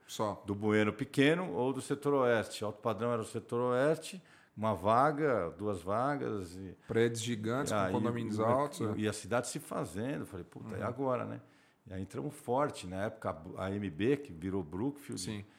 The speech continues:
Speaker 2: tinha um pipeline monstruoso,
Speaker 1: Uhum.
Speaker 2: aquela loucura dos incorporadores.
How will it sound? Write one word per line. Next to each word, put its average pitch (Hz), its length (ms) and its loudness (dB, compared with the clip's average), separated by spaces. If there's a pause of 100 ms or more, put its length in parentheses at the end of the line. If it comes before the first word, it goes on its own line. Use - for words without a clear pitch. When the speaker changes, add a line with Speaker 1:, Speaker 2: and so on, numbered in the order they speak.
(420)
Speaker 2:
tinha - 240 -10
um 87 120 -8
pipeline 92 640 -4
monstruoso, 98 960 -4
Speaker 1:
Uhum. 113 80 -8
Speaker 2:
aquela 110 240 -6
loucura 101 480 -4
dos 85 180 -10
incorporadores. 90 1040 -8